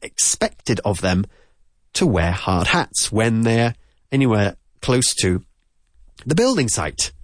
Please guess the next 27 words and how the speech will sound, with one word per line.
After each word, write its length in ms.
Yeah, 120
you 120
know, 80
the 80
sort 180
of 40
typical 400
white 480
or 160
yellow 500
hard 340
hats 500
that, 480
uh, 220
well, 180
engineers, 1000
uh, 140
building 580
site 340
workers, 800
construction 560
workers 500
wear. 520
Um, 340
a 60
hard 340
copy. 420